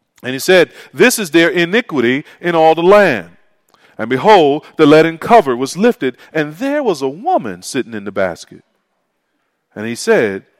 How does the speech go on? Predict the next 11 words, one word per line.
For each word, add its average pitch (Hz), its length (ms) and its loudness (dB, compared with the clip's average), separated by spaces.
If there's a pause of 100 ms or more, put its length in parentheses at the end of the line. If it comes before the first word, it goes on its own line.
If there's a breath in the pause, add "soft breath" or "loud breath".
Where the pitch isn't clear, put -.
"This 107 720 -4 (420)
is 110 180 -10
wickedness." 110 720 -12 (760)
And 104 120 -14
he 104 80 -14
thrust 208 520 0
her 135 120 0
back 160 320 2
into 147 180 -10
the 113 80 -6
basket 170 540 2